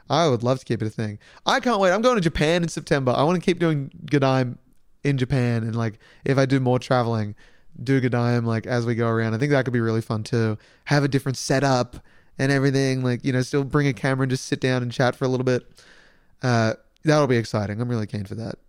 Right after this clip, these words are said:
While my brother's, like, next to me or something, family around, and I'm like, just, "Hey,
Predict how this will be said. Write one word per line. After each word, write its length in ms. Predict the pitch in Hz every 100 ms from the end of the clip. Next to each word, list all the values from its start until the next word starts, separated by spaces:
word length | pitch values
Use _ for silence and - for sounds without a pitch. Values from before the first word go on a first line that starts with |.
| _ _ _ _ -
While 200 | 135 131
my 100 | 127
brother's, 400 | 135 135 135 135
like, 160 | 139
next 240 | 135 131 -
to 80 | 131
me 100 | 131
or 100 | 131
something, 440 | 131 127 127 131 - 208
family 420 | - 131 131 135
around, 440 | 131 131 131 127 131
and 80 | 123
I'm 120 | 135
like, 140 | 139
just, 260 | 160 139 - -
"Hey, 280 | 247 247